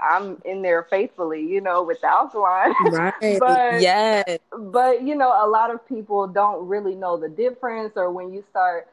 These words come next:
Speaker 2: Mm-hmm.
Speaker 1: I've, I've noticed even in, in, like, some of your Facebook group, you know, people are just taking one step at a time, which is beautiful. But
Speaker 2: Right.
Speaker 1: a lot of people don't know why, you know, you're choosing alkaline or why you promote
Speaker 2: Exactly.
Speaker 1: that so much.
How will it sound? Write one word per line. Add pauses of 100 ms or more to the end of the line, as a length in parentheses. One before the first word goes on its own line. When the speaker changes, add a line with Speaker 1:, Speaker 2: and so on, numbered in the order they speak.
Speaker 2:
Mm-hmm.
Speaker 1:
I've,
I've
noticed
even
in,
in,
like,
some
of
your
Facebook
group,
you
know,
people
are
just
taking
one
step
at
a
time,
which
is (100)
beautiful.
But
Speaker 2:
Right. (140)
Speaker 1:
a
lot
of
people
don't
know (320)
why, (240)
you
know,
you're
choosing
alkaline
or
why
you
promote
Speaker 2:
Exactly.
Speaker 1:
that
so
much.